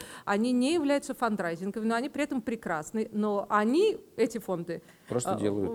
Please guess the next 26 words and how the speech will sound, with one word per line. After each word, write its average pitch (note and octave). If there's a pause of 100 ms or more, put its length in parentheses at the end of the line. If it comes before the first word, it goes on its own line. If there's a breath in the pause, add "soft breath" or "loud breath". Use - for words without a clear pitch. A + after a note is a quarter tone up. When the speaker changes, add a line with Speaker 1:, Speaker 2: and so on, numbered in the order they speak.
Speaker 1:
в-, G#3
Speaker 2:
как F#3+
бы, -
свое -
Speaker 1:
они C#4+
Speaker 2:
дело. G#4
Speaker 1:
не F4+
общаются, C4+
скажем G#3+
Speaker 2:
Да. F#3
Speaker 1:
так, G3+
с -
про-, A#3+
с -
простыми B3
людьми, B3
и A#3+
их A3+
разговор A#3
про G#3+
то, A3+
что A3
у -
меня G#3+
столько-то A3
миллионов, G3+